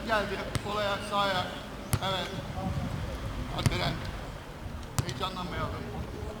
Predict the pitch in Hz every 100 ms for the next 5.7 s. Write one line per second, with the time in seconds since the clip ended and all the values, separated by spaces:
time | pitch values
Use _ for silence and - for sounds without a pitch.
0 | - 185 196 196 202 190 196 190 170 -
1 | - - - - - - - - - -
2 | 185 170 - - - - 240 262 190 180
3 | 175 170 - - - - - - - 165
4 | 190 180 170 156 151 185 214 233 208 -
5 | - 190 190 185 185 170